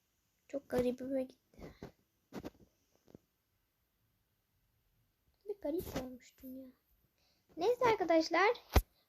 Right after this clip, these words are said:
Videomuz böyleydi. Videomu beğenip like atmayı unutmayın. Kanalıma da abone olun ha.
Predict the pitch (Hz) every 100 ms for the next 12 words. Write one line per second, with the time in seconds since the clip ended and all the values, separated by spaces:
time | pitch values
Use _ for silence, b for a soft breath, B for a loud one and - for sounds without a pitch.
0 | - 320 349 359 359 392 320 220 226 277
1 | 370 - - _ _ - - - - 285
2 | 370 392 403 349 339 269 277 - - -
3 | _ - - - - - 311 - - -
4 | - 330 - 277 277 320 - 226 214 208
5 | 214 233 254 - 233 208 214 269 285 262
6 | 247 240 277 285 254